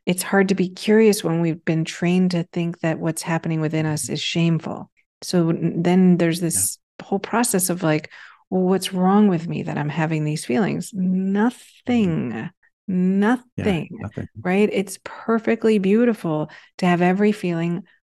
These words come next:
Speaker 1: under the sun except blame, right?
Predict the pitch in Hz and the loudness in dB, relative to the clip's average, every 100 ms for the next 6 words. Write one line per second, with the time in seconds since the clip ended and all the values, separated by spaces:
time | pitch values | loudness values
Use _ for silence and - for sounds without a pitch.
0 | _ 190 196 185 185 254 226 165 - - | _ -2 0 2 0 -2 -2 -4 -6 -16
1 | _ _ 180 185 - 277 233 - - _ | _ _ -8 -6 -2 2 2 0 -10 _
2 | _ - 175 156 - 175 - _ _ _ | _ -6 -2 -2 -2 -8 -12 _ _ _
3 | - 175 180 | -2 2 2